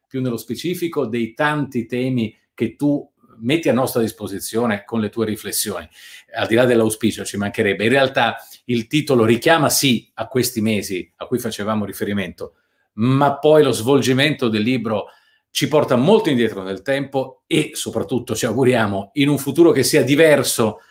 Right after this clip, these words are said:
dai presupposti che, attenzione, noi stessi, Davide, ci eravamo creati in questo paese a gennaio del duemilaventi, prima che precipitassimo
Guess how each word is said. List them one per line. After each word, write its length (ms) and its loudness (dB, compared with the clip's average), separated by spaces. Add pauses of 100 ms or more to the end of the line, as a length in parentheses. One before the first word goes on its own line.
dai 140 0
presupposti 680 0
che, 80 0
attenzione, 460 0
noi 160 4
stessi, 500 2
Davide, 360 -2
ci 120 -4
eravamo 320 -2
creati 380 -2
in 60 -4
questo 300 -6
paese 580 -2 (380)
a 140 -2
gennaio 880 2
del 140 -4
duemilaventi, 640 0
prima 760 2
che 140 -10
precipitassimo 1040 -6